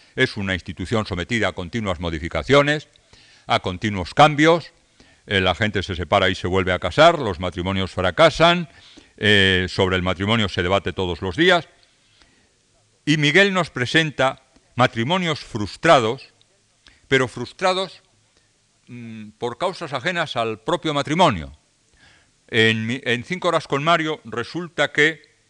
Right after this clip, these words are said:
aquel señor, pues era un borde insoportable,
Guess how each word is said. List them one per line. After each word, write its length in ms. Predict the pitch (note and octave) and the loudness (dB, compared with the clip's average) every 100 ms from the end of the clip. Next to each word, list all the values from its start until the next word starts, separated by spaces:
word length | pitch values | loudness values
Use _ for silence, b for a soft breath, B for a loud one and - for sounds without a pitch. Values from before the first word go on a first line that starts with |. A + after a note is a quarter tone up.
| _ _ _ | _ _ _
aquel 320 | B2+ A#2+ D#3 | -4 0 -2
señor, 500 | - C3 C#3 C#3 C#3+ _ _ _ _ _ _ _ _ _ _ | -2 -2 0 0 -2 _ _ _ _ _ _ _ _ _ _
pues 200 | F#2+ F2+ | -10 -2
era 120 | C#3 | 0
un 120 | F#2 E2+ | 0 -2
borde 260 | F#2 D#2 | -4 -6
insoportable, 720 | D#2 F#2+ E2+ - A#2+ G2 A#2 | -10 -10 -8 0 0 0 -8